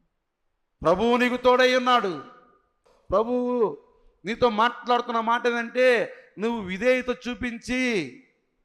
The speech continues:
సమర్పించుకున్నట్లయితే నీ శ్రమలలో నేను తోడై ఉంటానంటూ ఉన్నాడు. నమ్మిన వారు చప్పట్లు కొట్టి దేవుని స్తుతిద్దాం. ఏమన్నాడు చెప్పండి ఆయన?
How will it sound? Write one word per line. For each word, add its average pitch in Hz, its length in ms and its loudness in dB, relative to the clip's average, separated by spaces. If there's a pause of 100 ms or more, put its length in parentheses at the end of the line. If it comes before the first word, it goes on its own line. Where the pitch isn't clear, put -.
(380)
సమర్పించుకున్నట్లయితే 240 2000 0 (920)
నీ 233 200 0
శ్రమలలో 269 680 4
నేను 269 180 4
తోడై 269 420 6
ఉంటానంటూ 247 500 4
ఉన్నాడు. 214 300 2
నమ్మిన 208 340 -2
వారు 208 280 2
చప్పట్లు 190 220 -2
కొట్టి 175 200 -2
దేవుని 175 240 -2
స్తుతిద్దాం. 151 640 -2 (520)
ఏమన్నాడు 180 240 -2
చెప్పండి 180 260 -2
ఆయన? 190 320 0